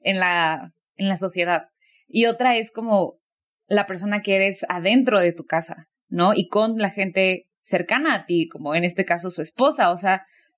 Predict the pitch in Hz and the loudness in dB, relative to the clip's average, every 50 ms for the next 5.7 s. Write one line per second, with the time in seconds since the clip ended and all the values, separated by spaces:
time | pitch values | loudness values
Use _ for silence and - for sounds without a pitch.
0 | _ _ _ _ - 220 214 233 226 247 269 262 262 247 247 240 214 190 - 233 | _ _ _ _ 0 2 2 2 2 2 0 0 0 0 2 0 0 2 0 0
1 | - 208 196 190 - 190 190 190 196 196 214 214 214 196 185 175 165 160 - - | 0 0 -2 -2 -2 0 2 2 4 4 4 2 2 2 0 2 0 0 -2 -4
2 | 180 180 175 175 175 - 170 165 165 165 160 - 196 190 170 156 - _ _ - | -2 0 0 -2 -2 -2 -4 -2 -2 -2 0 2 2 0 0 0 -8 _ _ -4
3 | - 165 165 233 - - _ 131 160 190 - - 175 170 175 170 196 190 185 - | 0 0 0 0 -2 -4 _ -4 -2 -2 0 0 0 0 0 -2 -4 -4 -2 -2
4 | 185 170 156 165 156 160 214 254 254 - _ _ _ _ _ _ _ _ _ _ | -2 0 2 2 2 2 2 0 -2 -10 _ _ _ _ _ _ _ _ _ _
5 | _ _ _ 220 214 208 208 208 220 208 208 - - - | _ _ _ 0 0 0 0 -2 -4 -6 -6 -8 -14 -18